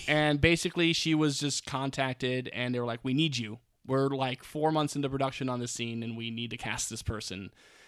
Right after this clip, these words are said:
Speaker 2: And basically, as she describes it, they had already made the decision for her.
Speaker 1: Mm-hmm.
Speaker 2: They, everybody else had turned him down, and they were like, "We need this person's cast." So they were just throwing money at her, basically being like, "Oh, you're only gonna be on here for four weeks,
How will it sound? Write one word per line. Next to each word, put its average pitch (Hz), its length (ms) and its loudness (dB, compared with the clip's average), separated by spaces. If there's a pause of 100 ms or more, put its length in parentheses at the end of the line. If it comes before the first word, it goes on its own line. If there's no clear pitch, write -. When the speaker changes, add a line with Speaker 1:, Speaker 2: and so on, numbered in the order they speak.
(160)
Speaker 2:
And 131 300 4
basically, 180 580 6
as 147 140 4
she 196 160 2
describes 135 420 2
it, 127 160 -4 (420)
they 165 140 10
had 262 100 12
already 226 200 12
made 185 200 4
the 151 60 -6
decision 131 380 0
for 110 200 -4
her. 95 220 -8 (160)
Speaker 1:
Mm-hmm. - 100 -8
Speaker 2:
They, 180 300 10
everybody 226 400 10
else 175 160 6
had 135 160 2
turned 135 220 2
him 120 100 0
down, 110 380 -6
and 127 240 2
they 127 60 4
were 127 60 2
like, 123 200 -4
"We 185 200 8
need 175 480 8
this 131 360 6
person's 131 500 4
cast." - 460 -2 (100)
So 139 140 4
they 165 140 8
were 220 120 10
just 202 260 2
throwing 214 540 10
money 160 260 2
at 135 120 4
her, 131 240 6 (280)
basically 151 320 2
being 151 180 2
like, 139 220 -2
"Oh, 233 100 6
you're 220 140 8
only 277 120 6
gonna 247 160 6
be 208 200 6
on 190 160 10
here 180 200 4
for 135 160 0
four 190 340 6
weeks, 170 520 4